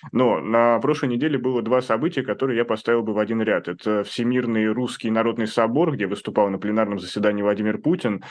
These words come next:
и, по сути, его выступление это был такой некий идеологический обвес той России, которую он видит в будущем. И параллельно случилось, э, постановление Верховного Суда, который запретил некую международную,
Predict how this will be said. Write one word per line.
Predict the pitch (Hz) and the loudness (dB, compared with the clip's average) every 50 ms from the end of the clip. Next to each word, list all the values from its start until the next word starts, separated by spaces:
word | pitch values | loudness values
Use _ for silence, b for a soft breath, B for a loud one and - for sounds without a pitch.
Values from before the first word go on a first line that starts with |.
| B B B | B B B
и, | B 117 113 | B -2 2
по | 113 113 110 | 4 4 2
сути, | 107 - 143 156 147 - 131 | 4 2 -2 -2 0 0 0
его | 123 117 117 113 110 107 110 107 120 123 | 2 2 2 0 0 0 0 0 0 0
выступление | 120 117 - - - - 135 143 139 120 107 | 0 -2 -4 -6 -6 -2 -2 0 0 0 -2
это | 113 107 | -4 -4
был | 101 123 123 | -2 -2 -2
такой | 123 110 107 - 117 113 | -2 -4 -2 -2 -2 0
некий | 117 123 117 120 117 110 110 B B B B | 0 -2 -2 -2 -4 -4 -6 B B B B
идеологический | - 113 123 120 120 120 120 139 135 135 - - - 131 - | -2 2 4 4 4 4 2 0 -2 -4 -4 -4 -2 -2 0
обвес | 131 127 113 120 135 135 117 95 - | 0 0 0 2 2 0 0 0 -4
той | - 104 101 | -6 -4 0
России, | 110 110 107 - 143 143 131 | 0 0 0 0 -2 -2 0
которую | - 104 98 113 110 110 | -2 -2 -2 -2 0 0
он | 110 110 | 0 0
видит | 113 110 110 117 | -2 -2 -4 -4
в | |
будущем. | 123 123 113 98 90 - - - - - - B B B B B B | -4 -4 -2 -4 -4 -6 -6 -8 -8 -8 -10 B B B B B B
И | B 131 135 135 131 | B 2 2 2 0
параллельно | - - - 139 127 127 131 143 170 180 175 156 131 123 | -2 -2 2 4 4 4 6 6 4 4 4 2 2 0
случилось, | 123 - 123 117 - - 151 147 139 131 131 - - - | 0 -2 -6 -4 -2 0 0 2 0 0 -2 -4 -6 -2
э, | 104 127 120 | 0 0 0
постановление | - 135 - - 127 127 123 120 131 143 135 127 | -2 -4 -4 -2 0 2 2 4 2 2 2 2
Верховного | 120 123 120 - 127 123 123 120 117 | 2 0 2 0 0 0 0 0 -2
Суда, | 117 - 143 139 135 127 104 | -2 -2 -2 0 2 0 0
который | - 98 - - 110 104 | 0 -4 -6 -4 -6 -4
запретил | 107 117 120 127 120 - 127 120 | -4 -4 -4 -2 -2 0 0 0
некую | 123 131 135 127 131 127 117 | 2 2 0 0 0 -2 0
международную, | 120 123 120 - 131 131 135 135 135 143 147 147 131 123 123 123 120 117 113 | 0 -2 -2 -2 0 2 2 4 4 4 4 2 2 0 -2 0 -2 -2 -2